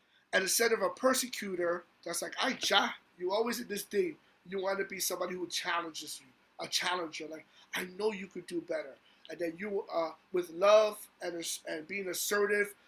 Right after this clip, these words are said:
you offer constructive challenge, right? Um, you don't wanna just be a rescuer. You wanna be somebody who prays, who cares, who listens with self-awareness. You don't wanna just be the victim. You wanna be the survivor,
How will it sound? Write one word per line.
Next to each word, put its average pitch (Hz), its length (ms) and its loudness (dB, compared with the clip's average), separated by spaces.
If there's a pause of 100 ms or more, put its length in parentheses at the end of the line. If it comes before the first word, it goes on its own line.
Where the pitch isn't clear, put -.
(120)
you 175 140 -6
offer 180 260 0
constructive 185 840 -4
challenge, - 680 -6
right? 180 280 -2 (400)
Um, 160 200 -2
you 220 100 -4
don't 240 100 4
wanna 226 100 6
just 196 140 -4
be 214 80 0
a 185 80 4
rescuer. 220 500 2
You 208 120 -4
wanna 214 200 2
be 190 120 -8
somebody 190 260 0
who 175 180 -6
prays, 208 680 2 (180)
who 160 180 -10
cares, 202 540 4 (220)
who 175 140 0
listens 208 520 4
with 147 80 -10
self-awareness. 190 960 0 (280)
You 220 120 2
don't 269 80 10
wanna 226 120 6
just 208 180 -4
be 214 120 -4
the 185 220 0
victim. 196 500 4 (300)
You 226 80 -4
wanna 220 180 4
be 180 140 -4
the 170 80 -2
survivor, 190 800 4